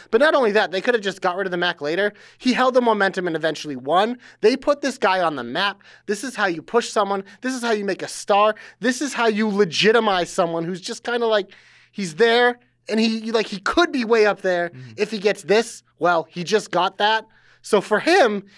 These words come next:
Speaker 1: he's worked his ass off to get there, but now he's gotta work even harder to live up to it.
Speaker 2: Sure.
Speaker 1: But that's exciting.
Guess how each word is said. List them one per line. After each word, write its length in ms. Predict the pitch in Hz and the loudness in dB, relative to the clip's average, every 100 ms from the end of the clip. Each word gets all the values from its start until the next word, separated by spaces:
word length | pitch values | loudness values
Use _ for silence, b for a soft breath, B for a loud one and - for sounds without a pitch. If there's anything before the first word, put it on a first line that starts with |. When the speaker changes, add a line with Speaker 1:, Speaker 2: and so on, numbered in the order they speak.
| b | b
Speaker 1:
he's 180 | - 233 | -2 0
worked 220 | 226 233 | 0 0
his 140 | 202 185 | 0 0
ass 180 | 185 | 0
off 140 | 208 185 | 0 -2
to 80 | 180 | -2
get 240 | 180 202 | -2 0
there, 300 | 277 285 294 B B - | 4 4 4 B B -6
but 100 | 180 | 0
now 180 | 185 | 2
he's 140 | 196 180 | 0 2
gotta 260 | 196 175 | 0 2
work 280 | 165 175 175 | -2 -2 -4
even 240 | 185 175 151 | -6 -6 -6
harder 560 | - 214 226 175 131 B B | -4 0 2 0 -6 B B
to 120 | - 165 | -6 -2
live 220 | 156 135 | -2 -2
up 140 | 117 | -8
to 160 | - 87 | -12 -18
it. 120 | - | -16
Speaker 2:
Sure. 240 | 175 120 _ - | -16 -16 _ -8
Speaker 1:
But 60 | 170 | -4
that's 160 | 196 | -4
exciting. 640 | 156 - - 156 160 110 | -6 -14 -4 -4 -4 -8